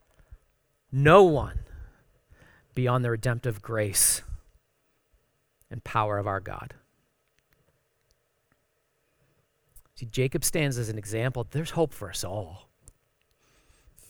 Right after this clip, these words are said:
And, you know, I, I, I just think that there's people watching today who need not, not just to hear that, but to believe it.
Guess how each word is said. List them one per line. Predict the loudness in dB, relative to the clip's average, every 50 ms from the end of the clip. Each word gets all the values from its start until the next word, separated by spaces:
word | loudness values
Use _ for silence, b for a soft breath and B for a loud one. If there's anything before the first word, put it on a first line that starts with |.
| b _ _ _ _ _ b b b b b b b b b b b b b b _ _
And, | 2 4
you | 4
know, | 6
I, | 4 4 2
I, | -2 -4 -4 -8 _ _ _ _ -10
I | -8 -4
just | 6 6 6 8
think | 6 2 -4 -6
that | -6 -6
there's | -6 -8 -8 -8 -10
people | -6 -2 -2 0 0 -2 -2 -2 -2 0 -2 -2 -6 -10 b b b b b b b b -8
watching | -2 2 2 2 2 0 -2 -2 -2 -2
today | -2 -4 -4 -2 0 2 2 4 4 2 2 0 -2 B B B B B B B _ _ _ _ _ -20 -20 -20 _ _ _ _ -10
who | -4 -2 -2
need | 0 2 2 0 0 -2 -4
not, | -6 -8 -8 -12 -16 _ _ -20 -20 -20 -20 -20 -20 -20 -20 -12 -10
not | -8 -8 -6 -4
just | -4 -4 -4 -4
to | -6 -8
hear | -8 -4 -2 0 2 2 2
that, | 2 2 0 0 -2 -4 -8 _ _ _ _ _ _ _ _ _ _ _ _ _ _ _ _ _ _ _ _ _ _ _ _ _ _ _ _ _ _ _ _ _ _ _ _ _ _ _ _ _ _ _ _ _ _ -16
but | -12 -10
to | -10 -8
believe | -8 -8 -6 -2 0 0 0 0 -2
it. | -4 -6